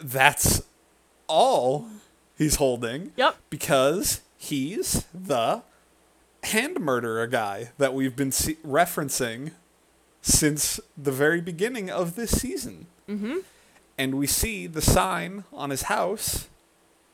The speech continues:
Speaker 1: His name is Kira.
Speaker 2: How original.
Speaker 1: <laughs> Side note, why?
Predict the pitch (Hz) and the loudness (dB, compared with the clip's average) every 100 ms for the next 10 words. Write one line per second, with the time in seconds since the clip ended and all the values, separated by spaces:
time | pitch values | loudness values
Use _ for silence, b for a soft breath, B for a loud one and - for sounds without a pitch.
0 | _ _ _ _ _ 147 143 139 151 170 | _ _ _ _ _ -8 -6 -2 -2 -2
1 | 180 165 - 359 - - - _ _ _ | -4 -6 -4 -4 -4 -8 -12 _ _ _
2 | _ _ - 202 247 226 190 185 180 165 | _ _ -2 0 0 -2 -4 -6 -12 -12
3 | 175 _ _ _ _ _ _ _ _ _ | -14 _ _ _ _ _ _ _ _ _
4 | - - - - - - - _ - _ | -10 -10 -10 -10 4 4 4 _ -20 _
5 | _ _ _ _ - - - - - - | _ _ _ _ -16 -16 -16 -16 0 0
6 | 185 170 131 123 135 185 277 277 | 0 -4 -4 4 4 4 0 -8